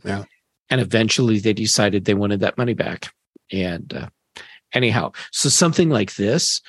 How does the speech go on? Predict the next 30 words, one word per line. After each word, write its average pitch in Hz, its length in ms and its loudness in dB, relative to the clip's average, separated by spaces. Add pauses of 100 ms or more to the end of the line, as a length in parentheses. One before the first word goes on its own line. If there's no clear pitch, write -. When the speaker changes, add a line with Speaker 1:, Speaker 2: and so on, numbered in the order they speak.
(200)
Speaker 2:
where 110 520 2
it's - 160 -2
very 110 220 2
clear 135 400 2
what 113 220 0
they're 107 80 2
doing, 110 520 0 (800)
uh, 107 200 2 (100)
this 131 180 0
is 127 100 0
great. 85 300 -2 (160)
And 104 160 0
this 104 180 0
is, 107 220 0 (120)
this 117 220 -2
is 117 120 0
a 107 60 -4
good 123 220 2
way 120 340 4
to, 107 460 0
uh, 101 180 6 (640)
to, 107 720 0
uh, 104 360 2
help 110 200 -2
reduce 107 340 0
customer 113 420 -2
churn. - 360 -4 (760)
Speaker 1:
Absolutely. 160 480 2 (240)
And, 113 200 -6
uh, 113 160 0